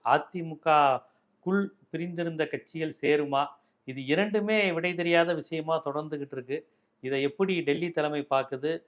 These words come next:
தமிழ்நாட்டு தலைமை இதை எப்படி அணுக பார்க்குது?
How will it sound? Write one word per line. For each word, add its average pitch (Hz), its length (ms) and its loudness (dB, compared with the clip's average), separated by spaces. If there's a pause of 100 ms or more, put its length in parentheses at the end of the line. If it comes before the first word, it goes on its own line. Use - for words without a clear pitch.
தமிழ்நாட்டு 170 420 2
தலைமை 156 300 -2
இதை 143 140 -4
எப்படி 151 340 -6
அணுக 139 460 -2
பார்க்குது? 127 420 -4